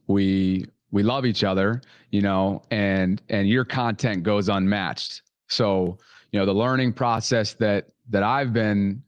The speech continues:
able to enjoy, you know, through you and your expertise with over a decade with the organization, I, there's not a day goes by that I don't feel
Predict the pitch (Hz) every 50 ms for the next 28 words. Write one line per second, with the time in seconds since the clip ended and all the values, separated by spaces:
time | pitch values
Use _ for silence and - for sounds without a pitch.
0 | _ _ - - _ _ - 117 123 123 107 110 104 - 120 113 107 101 95 90
1 | 135 143 143 135 120 113 110 107 110 110 - 107 107 107 101 101 - - 123 123
2 | 117 110 110 127 139 135 123 113 107 110 117 117 113 110 - - - 107 98 -
3 | 151 147 131 113 - - 113 107 107 107 107 95 104 101 95 87 120 113 107 -
4 | 120 113 107 104 104 85 101 101 101 101 95 101 98 92 101 143 160 151 - -
5 | 110 98 98 95 98 - _ _ _ - - - - _ _ _ _ - 104 107
6 | 104 110 104 98 113 120 113 107 107 101 95 135 131 131 123 104 117 117 110 104
7 | 92 101 135 147 147 131 113 104 98 107 101 104 104 107 107 107 101 90 - 123
8 | 117 107 107 104 101